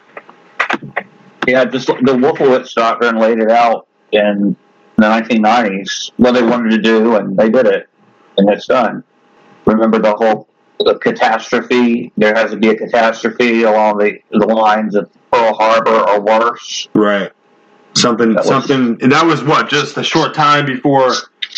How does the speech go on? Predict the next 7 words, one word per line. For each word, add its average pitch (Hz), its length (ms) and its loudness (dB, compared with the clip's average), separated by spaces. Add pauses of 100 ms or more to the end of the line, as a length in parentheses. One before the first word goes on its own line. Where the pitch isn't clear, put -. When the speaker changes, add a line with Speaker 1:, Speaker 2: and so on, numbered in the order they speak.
(360)
Speaker 2:
Yeah. 127 380 2 (840)
Speaker 1:
That 139 200 4
was, 139 100 0
Speaker 2:
Yeah. - 220 -8
Speaker 1:
that 135 200 2
was, 127 240 -2
um, 117 420 0